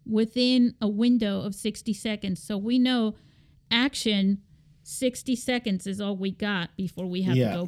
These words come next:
Speaker 1: cut and wait for another airplane. And he was like, "Wow." <laughs> You know,
Speaker 2: <laughs>
Speaker 1: so you wanna be able to do that for your director, you know. So that's one way to check the audio levels. But now let's get
Speaker 2: Yeah.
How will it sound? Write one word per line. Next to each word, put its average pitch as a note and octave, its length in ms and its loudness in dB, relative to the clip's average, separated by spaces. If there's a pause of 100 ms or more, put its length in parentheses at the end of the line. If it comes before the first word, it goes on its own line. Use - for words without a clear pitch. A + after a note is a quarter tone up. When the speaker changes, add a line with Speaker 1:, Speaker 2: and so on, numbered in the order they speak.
Speaker 1:
cut B3 420 -2
and G3 180 -2
wait G#3 220 -2
for G#3+ 100 -4
another G3 340 0
airplane. - 520 -6 (680)
And F#3+ 100 8
he A3+ 120 8
was F#3+ 160 0
like, D#3 180 -4
"Wow." E3 800 -6 (680)
<laughs> E4 140 -4 (840)
You A#3+ 200 4
know, G#3+ 240 6 (140)
Speaker 2:
<laughs> E3+ 100 4
Speaker 1:
so E3 100 2
you C#4 160 6
wanna D#4 260 4
be D4 200 2
able C#4 160 0
to C4 140 -2
do B3+ 280 0
that F3+ 420 -2 (200)
for F#3+ 340 -4
your F3+ 220 -2
director, E3 760 -8 (200)
you F#3+ 100 0
know. F3 140 0
So A#3 160 -4
that's B3 340 -2
one B3+ 380 4
way G#3+ 180 0
to G3 100 -2
check G3+ 460 -4 (560)
the G#3 100 -4
audio G#3 320 0
levels. F3+ 380 -4
But A3+ 160 -2
now C4+ 220 2
let's D4 200 -2
get D4+ 200 -2
Speaker 2:
Yeah. G3+ 100 0